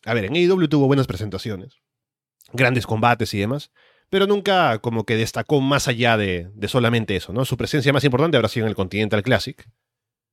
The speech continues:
pero en, en W W E ya fue antes campeón de los Estados Unidos y demás, campeón de N X T. Así que a ver qué tanto enfoque le ponen, sobre todo por quién es su, su esposa. Pero a ver qué pasa con Andrade ahora en W W E.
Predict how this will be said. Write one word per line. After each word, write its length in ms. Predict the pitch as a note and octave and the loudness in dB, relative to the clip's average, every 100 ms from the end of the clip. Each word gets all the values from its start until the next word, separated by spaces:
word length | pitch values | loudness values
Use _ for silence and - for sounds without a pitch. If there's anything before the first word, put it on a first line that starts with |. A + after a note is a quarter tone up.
| _ - | _ 0
pero 320 | E3+ F3 F3 | 2 4 2
en, 180 | C3 C3 | 0 -2
en 320 | B2+ A#2 A#2+ | -2 -2 -2
W 180 | C#3+ D3+ | 0 2
W 200 | D3+ F3 | 2 2
E 40 | |
ya 120 | D#3 C#3 | 2 0
fue 180 | C3+ | 2
antes 240 | A#2+ A#2 - | 0 0 -4
campeón 320 | F#2+ A2+ A2 | -6 -4 -2
de 60 | F#2+ | -2
los 120 | - | -4
Estados 300 | - G#2 G2+ | -2 -2 0
Unidos 520 | C3 D3 C#3 A#2+ G2+ | 0 2 4 4 2
y 60 | E2+ | -2
demás, 340 | F#2 C#3 A#2 | 0 0 -2
campeón 220 | F2 F#2+ | -2 -2
de 60 | F#2 | 0
N 100 | F#2+ | 0
X 100 | - | 0
T. 220 | D#3+ D3+ _ _ - _ _ - | 0 -2 _ _ -20 _ _ -8
Así 200 | G#2+ B2+ | -4 0
que 80 | C#3 | 2
a 40 | |
ver 100 | C#3+ | 2
qué 100 | C#3+ | 2
tanto 280 | D3+ C#3+ C#3 | 2 2 2
enfoque 320 | A#2 D3 C#3+ | 2 0 0
le 100 | B2 | 0
ponen, 260 | C3+ E3+ F3+ | 0 0 0
sobre 220 | A#2+ G#2+ | -2 -2
todo 300 | A#2+ A#2+ A2 | 0 0 0
por 260 | - F#2+ - _ | -6 -14 -14 _
quién 200 | - A2 | -4 -2
es 80 | A2 | -2
su, 260 | G2+ F2+ E2 | -4 -6 -6
su 80 | F2+ | -8
esposa. 360 | - C3+ A#2 - _ _ _ - | -4 -6 -6 -18 _ _ _ -4
Pero 180 | A#2 | 0
a 40 | B2 | 2
ver 120 | C#3 | 2
qué 120 | A#2+ | 2
pasa 240 | A#2 - F#2+ | 0 0 -2
con 160 | G2 | -2
Andrade 400 | F#2+ G#2 G2 F#2 | -2 0 0 2
ahora 360 | F2 F2+ F2 F2 _ _ - | 0 -2 -4 -8 _ _ -6
en 140 | A2 | 0
W 180 | A2 G2 | 0 2
W 220 | F2 D#2 | 0 -4
E. 100 | - | -8